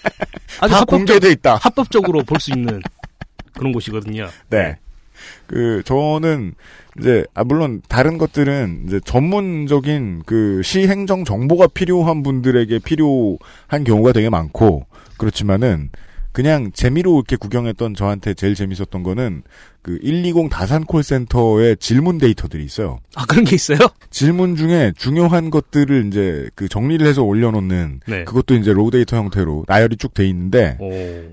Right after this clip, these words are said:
Speaker 2: "지방세 전자고지를 이메일로 못 받았어요.
Speaker 1: 음.
Speaker 2: 신용카드 결제 거부는 어디에 신고하나요?
Speaker 1: 어.
Speaker 2: 비둘기를 잡아도 되나요?"
Speaker 1: 어, 정말 자질구레한 걸 다 물어보시네요.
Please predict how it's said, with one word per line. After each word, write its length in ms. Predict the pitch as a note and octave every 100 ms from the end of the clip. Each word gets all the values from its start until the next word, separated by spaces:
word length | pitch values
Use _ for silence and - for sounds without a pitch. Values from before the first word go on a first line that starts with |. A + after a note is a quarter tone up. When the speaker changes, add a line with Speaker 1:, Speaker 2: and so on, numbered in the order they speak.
| F2
Speaker 2:
"지방세 600 | - C3 E3 D#3 - D#3
전자고지를 840 | - A#2 B2+ C#3 B2+ C3 B2 C#3 D3
이메일로 580 | F#2+ B2+ D3 C#3 C#3 D3
못 160 | G2
받았어요. 720 | D3+ C#3 A2 A2 G2 F#2 C#2+ - _ _ _ -
Speaker 1:
음. 360 | G2+ F#2+ F2+ E2+ _
Speaker 2:
신용카드 600 | - F#3 G3+ F#3+ F#3 D#3+
결제 360 | D3+ A2 A2+ C3+
거부는 420 | A#2 G#2 A#2+ D#3+
어디에 400 | E2 G2+ A#2 D#3+
신고하나요? 840 | D3 D3+ D3 B2 G2+ F2+ G2+ E2+ C2 -
Speaker 1:
어. 880 | G2+ G2+ F#2+ F#2 F2 E2+ - - -
Speaker 2:
비둘기를 640 | A#2+ D3 E3 D#3 E3 F3+
잡아도 460 | D#3 - G#2+ C3+ E3+
되나요?" 600 | F#2+ G2+ G2+ G2 F2 C2+ - _ _ _ _ _ _ _ -
Speaker 1:
어, 40 | - -
정말 240 | - D#3 F#3+
자질구레한 520 | - E3 E3+ F3 E3
걸 100 | -
다 160 | - E3
물어보시네요. 640 | C3 C3+ A#2+ A2+ G2+ A2